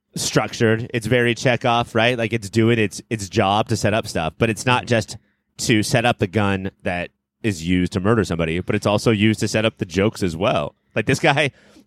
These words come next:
Speaker 1: I feel like this guy could write an episode of a sitcom,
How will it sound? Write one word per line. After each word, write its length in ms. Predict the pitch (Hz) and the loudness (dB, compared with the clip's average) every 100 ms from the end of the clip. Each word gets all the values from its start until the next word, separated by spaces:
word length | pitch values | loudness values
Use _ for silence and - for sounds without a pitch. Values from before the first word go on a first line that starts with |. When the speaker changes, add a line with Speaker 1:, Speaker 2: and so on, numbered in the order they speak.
| - | 0
Speaker 1:
I 40 | |
feel 100 | 135 | 2
like 120 | 165 - | 2 2
this 120 | 151 | 2
guy 160 | 175 160 | 2 0
could 260 | - 180 | 2 2
write 200 | 143 117 | 4 2
an 80 | 110 | 0
episode 420 | 104 - 104 98 - | -6 -2 0 0 -2
of 480 | 104 101 95 87 76 _ - | 0 2 2 0 -6 _ -4
a 60 | 113 | -2
sitcom, 580 | - 123 - 101 71 | -2 -4 -4 -8 -8